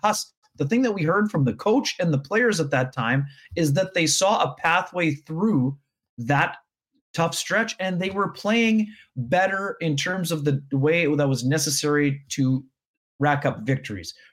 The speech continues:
Right now, I don't know that we can say that we're seeing that, Huss, right? I mean, there are minute stretches in the game, but like you said, there, think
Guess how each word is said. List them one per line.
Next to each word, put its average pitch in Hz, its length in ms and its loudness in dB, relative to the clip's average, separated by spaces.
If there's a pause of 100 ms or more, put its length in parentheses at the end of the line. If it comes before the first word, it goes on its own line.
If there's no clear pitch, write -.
(120)
Right 208 260 2
now, 240 240 4
I 196 80 2
don't 175 280 0
know 208 160 2
that 208 80 0
we 208 120 0
can 190 140 0
say 196 220 2
that 208 160 0
we're 202 80 0
seeing 233 460 2
that, 110 180 0
Huss, 117 280 -2
right? 170 280 0 (220)
I 175 100 0
mean, 160 260 0 (100)
there 156 300 4
are 135 480 2
minute 147 560 2
stretches 214 520 0
in 147 100 2
the 139 80 2
game, 135 460 0 (480)
but 170 160 -2
like 208 220 0
you 170 80 -2
said, 214 320 0 (220)
there, 185 500 0 (320)
think 214 200 0